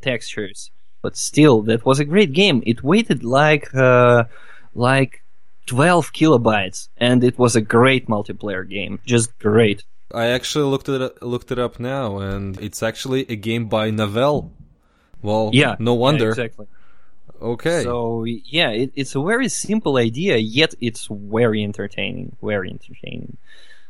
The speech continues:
Speaker 1: So all the Novosibirsk State University used to play this game, and, uh, everyone copied it to play at home because it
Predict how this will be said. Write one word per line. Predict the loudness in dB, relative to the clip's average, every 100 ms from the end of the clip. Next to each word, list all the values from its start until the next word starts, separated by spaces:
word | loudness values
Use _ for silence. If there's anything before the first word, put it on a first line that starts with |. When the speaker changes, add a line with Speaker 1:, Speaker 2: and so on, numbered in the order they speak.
| -14
Speaker 1:
So | -6 -2 0 2 0 2
all | 4 6 4
the | 4 4 4 0 2
Novosibirsk | 2 2 2 0 0
State | -2 0 2 2
University | 2 2 2 2 0 -2 0 0 -2
used | -2 -2 -2
to | -4
play | 2 4 4
this | 2 0
game, | 4 6 6 4 -2 -10 0
and, | 2 6 6 4 2 0
uh, | 2 4 2 -2 0
everyone | 6 8 8 6
copied | 4 2 2 2 2
it | 2 0 -4
to | -4 -2
play | 4 6 6
at | 2 2
home | 6 6
because | 6 4 0 -2
it | -6